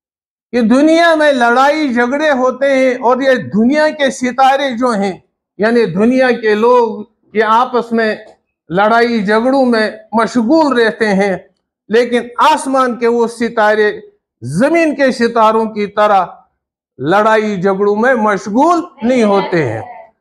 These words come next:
लेकिन उनके सुपुर्द जो काम है, वो उस काम को अच्छी तरह से अंजाम देते हैं।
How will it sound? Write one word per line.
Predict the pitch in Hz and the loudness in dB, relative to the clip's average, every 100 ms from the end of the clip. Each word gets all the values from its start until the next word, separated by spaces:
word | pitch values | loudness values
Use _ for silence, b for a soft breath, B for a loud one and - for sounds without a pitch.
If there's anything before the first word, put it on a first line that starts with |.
| _ _ _ 107 | _ _ _ -4
लेकिन | 156 277 254 247 240 - | 0 0 0 -6 -6 -4
उनके | 320 349 311 285 | -2 0 0 -2
सुपुर्द | 220 - 302 220 247 214 160 | -2 -4 -4 0 0 0 -2
जो | 170 247 | -2 -2
काम | 240 294 320 214 | 0 0 2 0
है, | 175 156 123 _ _ _ _ | -2 -4 -6 _ _ _ _
वो | 196 311 277 254 | 0 2 0 0
उस | 320 - | -2 -4
काम | - 247 294 311 262 | -6 0 2 2 0
को | 220 247 247 294 269 | -2 0 2 2 0
अच्छी | - 247 - 311 302 | -2 -4 -2 -4 -4
तरह | - 220 220 226 | -2 0 0 -2
से | 226 240 262 | -4 -2 -2
अंजाम | 269 202 196 220 262 302 | -2 -4 0 0 0 -2
देते | 180 190 190 226 | -2 -2 -2 -4
हैं। | 302 285 220 226 170 - - | -4 -2 0 0 -2 -12 -18